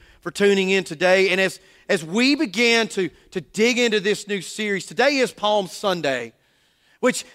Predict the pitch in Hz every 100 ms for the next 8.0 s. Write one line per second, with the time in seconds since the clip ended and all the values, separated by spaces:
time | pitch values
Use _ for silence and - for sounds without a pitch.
0 | _ 220 247 240 294 240 220 - - 262
1 | 208 - 208 170 - _ - 220 233 277
2 | 233 160 - 214 214 208 165 180 - -
3 | 170 233 226 - 160 160 160 - 165 165
4 | - - 214 208 208 240 - 196 185 160
5 | - _ _ _ _ _ - 220 202 -
6 | 156 120 101 _ _ _ - - 226 -
7 | - - 220 - 190 262 330 294 262 220